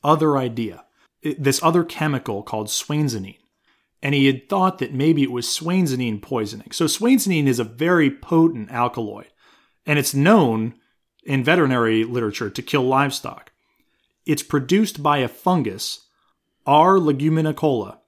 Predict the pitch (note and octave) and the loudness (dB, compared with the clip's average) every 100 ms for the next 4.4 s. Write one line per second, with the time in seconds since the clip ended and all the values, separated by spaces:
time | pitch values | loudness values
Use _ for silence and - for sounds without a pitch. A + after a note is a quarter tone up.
0 | _ _ - C3 C3+ C3+ D3+ C#3 B2+ B2 | _ _ -10 -8 -2 2 4 4 0 0
1 | D#3+ A3+ A#2+ G2 G#2+ - - A2+ G#2+ - | 2 2 0 -8 -8 -10 -8 -8 -6 -8
2 | G#2 A2+ B2 - C#3+ D#3+ A2 F#2 - _ | -6 -4 -6 -4 -4 -4 -6 -10 -16 _
3 | _ _ _ D3 C#3 C#3+ C3 B2+ - C#3+ | _ _ _ -2 0 2 2 2 -2 -4
4 | C3 - - | -4 -8 -20